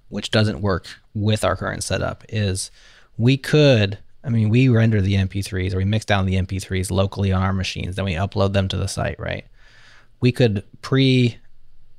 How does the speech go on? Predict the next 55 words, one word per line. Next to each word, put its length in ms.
pre-process 840
the 460
chapters 760
on 300
locally. 580
We 80
could 120
add 180
the 60
chapters 380
locally 400
to 120
the 100
M 80
P 100
three, 280
then 260
upload 360
that 180
file. 420
And 160
if 120
we 80
could 120
just 200
write 180
something 260
that 180
reads 680
I 140
D 100
three 180
V 160
two, 240
doesn't 160
have 100
to 80
write 320
it, 180
we 120
could 180
pull 220
that 200
out 200
of 80
the 100
M 80
P 160
three 420
and 120
display 320
it 60
on 100
the 80
website. 520